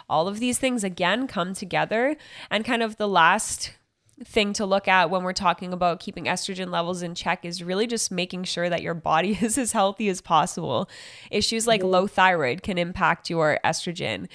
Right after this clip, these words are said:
Speaker 1: Um, insulin resistance can impact your body's sensitivity to estrogen. And just maintaining a healthy body weight, which I know is something that's very controversial to even say nowadays,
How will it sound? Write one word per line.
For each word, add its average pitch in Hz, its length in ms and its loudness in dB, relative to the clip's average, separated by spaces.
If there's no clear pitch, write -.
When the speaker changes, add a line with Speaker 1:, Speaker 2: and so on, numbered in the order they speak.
Speaker 1:
Um, 170 300 0
insulin 226 380 -2
resistance 170 580 -2
can 180 200 -8
impact 175 640 -2
your 170 100 -4
body's 165 300 0
sensitivity 196 640 -6
to - 120 -6
estrogen. 165 640 -4
And 202 140 -4
just 214 160 -2
maintaining 202 760 -4
a - 120 -6
healthy 190 420 0
body 165 400 2
weight, 269 340 0
which 214 200 -4
I 208 80 -2
know 180 300 2
is 220 160 4
something 202 380 -2
that's 175 300 -2
very 180 340 0
controversial 180 840 -2
to - 120 -8
even 165 320 -4
say 160 320 0
nowadays, 220 720 2